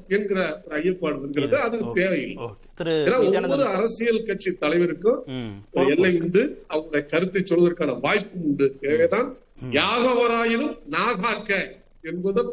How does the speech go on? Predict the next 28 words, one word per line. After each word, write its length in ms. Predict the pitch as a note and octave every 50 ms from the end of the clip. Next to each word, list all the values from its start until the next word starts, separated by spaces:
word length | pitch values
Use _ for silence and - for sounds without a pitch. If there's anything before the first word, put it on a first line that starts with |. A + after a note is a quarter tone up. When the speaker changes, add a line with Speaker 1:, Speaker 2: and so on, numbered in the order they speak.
| - -
Speaker 1:
பொது 180 | G#3+ A#3 A#3+
அறமாக 720 | C4+ - - F3 E3 E3+ F3 G3+ G#3 G#3 G3+ G3 G3 A3+
நாம் 200 | G#3+ F3 D#3+ D3
Speaker 2:
சரி. 220 | - - D3 F#2 - - -
Speaker 1:
கொண்டாட 400 | - C#3+ C#3 C3+ D3 C#3+ C3 A#2+
வேண்டும். 280 | A2+ A#2 A#2 A2+ A#2 - -
Speaker 2:
ஓ, 120 | A2+ G#2 - -
திரு 160 | - D#3 E3
நித்யானந்தம், 380 | E3 D3+ - F3+ F3 F3 D#3+ D3+
இடதுசாரி 720 | D3+ F3 G#3 A#3+ B3 - - B3+ A3+ A3+ A3 G#3 G3+ -
தலைவர்கள் 520 | - F#3+ F3 F#3 F3+ F3 E3 D3+ D#3 D3+
இந்த 160 | C#3+ C#3 C3+ C3
மாதிரி 340 | C3 C3 C3+ C3+ C3+ B2 G#2+ -
பேசுறதை 360 | - C3 B2+ - - B2 A#2+ B2
எங்கேயும் 680 | A#2+ A#2 A2+ A2+ A#2 A#2+ A#2 G#2+ F#2 F2 E2 E2 E2+ -
பார்க்க 240 | - G2 F2+ - F2+
முடியல. 220 | F2 E2 D#2 D#2 - - - - _ _ _ _ _ - _ _ _ _ _ _ - - -
ஆ, 200 | G#2 G2+ G2 G2
எதிர்த்தரப்பை 720 | G2+ G#2+ A#2+ C3 D#3+ D#3+ D#3 - D#3 D3 C#3 C#3 C#3 C3+
வந்து 520 | C3+ C3 B2+ C3 B2+ A#2+ A2+ G#2+ G2+ G2
கையை 280 | - - A#2+ A#2 A#2+ A2+
வெட்டுவேன், 400 | G#2+ G#2 - A2 G#2 G#2+ G#2+ A2
காலை 260 | G#2+ G#2+ G#2 G#2 G#2
வெட்டுவேங்கிற 460 | G2+ F#2 - G#2 G2 G2 G2 F#2+ G2
மாதிரியான 380 | F#2+ G2 F#2+ F#2+ G2 G2 F#2 F#2
வார்த்தைகளோ, 600 | F#2+ F#2 F#2+ F#2 - - F#2 F2+ F2+ E2+ F2+ G2+ - - _ _ _ _ _ _ _ _ -
இல்ல 200 | C3 C3+ C#3 C3+ B2+ A#2+ A2 G#2 G2 F#2 - - - - - -
உணர்ச்சி 760 | D3+ D3 E3+ G3 G3 - - - G#3+ G3 E3+ D#3 C#3 C#3